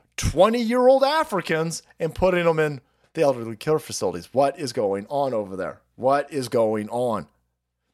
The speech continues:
Do we not have any state-funded elderly care facilities? Do we not have any privately owned? Is it, is this a, a remnants of Obamacare?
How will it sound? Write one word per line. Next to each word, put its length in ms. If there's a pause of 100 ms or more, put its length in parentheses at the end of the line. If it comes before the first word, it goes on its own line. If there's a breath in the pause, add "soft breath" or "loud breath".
(260)
Do 80
we 140
not 240
have 260
any 200
state-funded 840 (520)
elderly 340
care 280
facilities? 720 (460)
Do 100
we 40
not 140
have 160
any 80
privately 640
owned? 260
Is 140
it, 180
is 100
this 200
a, 240
a 80
remnants 440
of 120
Obamacare? 880